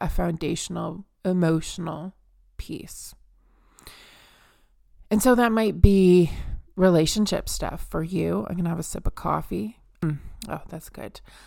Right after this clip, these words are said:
Um, <laughs> that might be relationship stuff for you. This might be work, something you're pursuing in the work. You might even want to really consider where Aquarius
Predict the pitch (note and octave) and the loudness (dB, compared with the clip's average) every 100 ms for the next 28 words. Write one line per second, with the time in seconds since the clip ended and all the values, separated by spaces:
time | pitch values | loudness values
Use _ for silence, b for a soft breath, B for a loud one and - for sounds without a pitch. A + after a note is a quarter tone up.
0 | B - - F#3 F3+ D#3+ D#3 D#3 D#3+ - | B -18 -6 -2 0 2 0 -2 -4 -4
1 | F3+ G#3 F3+ G3 F#3+ F3 D#3+ D#3 F#3+ - | 0 2 2 0 2 2 2 2 0 -2
2 | A#3+ B3+ A#3+ - B3 A#3 - A3+ A3 A3+ | -4 -4 -8 -8 -8 -8 -8 -6 -4 -4
3 | A3+ A3+ - B B B A3 - F#3+ F3 | -4 -6 -8 B B B -8 -6 -4 -4
4 | - F3 F3 D#3+ D#3+ G3 C4+ - - F#3+ | -6 -8 -4 -2 0 0 -2 -6 -6 -6
5 | F3+ F3+ F3 E3 - E3 - F3 F#3 E3+ | -4 -4 -4 -4 -2 -2 -2 -2 -2 -2
6 | E3+ F3 F3 G#3+ - - _ _ _ _ | -4 -4 -4 -6 -14 -20 _ _ _ _
7 | - - F3+ F3+ E3+ F#3+ C#4+ A3+ E3+ D#3+ | -20 -6 0 2 4 4 4 2 2 2
8 | D#3+ D#3+ D#3+ _ - - D#3+ D#3 D3+ D#3 | 0 -2 -4 _ -8 -2 0 0 0 -2
9 | D3+ D3 - B B B B B _ _ | -2 -4 -6 B B B B B _ _
10 | _ _ - F3 F3+ F#3+ F#3+ F3+ F3+ - | _ _ -12 -2 4 6 6 6 4 0
11 | E3 D#3+ - - D#3+ E3 D#3 D#3 C3+ F3 | -4 -6 -6 -4 -2 0 0 -2 -4 -8
12 | F#3 F3 E3 E3 - D3 - - D#3 D#3 | -2 0 0 -2 -4 -8 0 2 2 0
13 | D#3+ D#3 D#3+ | 0 -2 -6